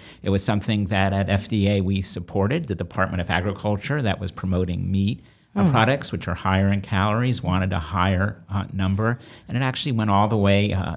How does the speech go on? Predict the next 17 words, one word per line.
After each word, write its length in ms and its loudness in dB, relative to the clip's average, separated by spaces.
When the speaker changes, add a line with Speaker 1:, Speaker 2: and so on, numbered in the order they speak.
Speaker 1:
to, 320 0
uh, 140 0
uh, 80 -8
the 100 -2
president, 500 0
George 360 -2
Bush, 360 -2
to 140 -6
have 260 -4
to 80 -10
decide, 640 -4
uh, 80 -4
which 280 -6
number 320 -4
it 80 -4
would 160 -6
be. 220 -6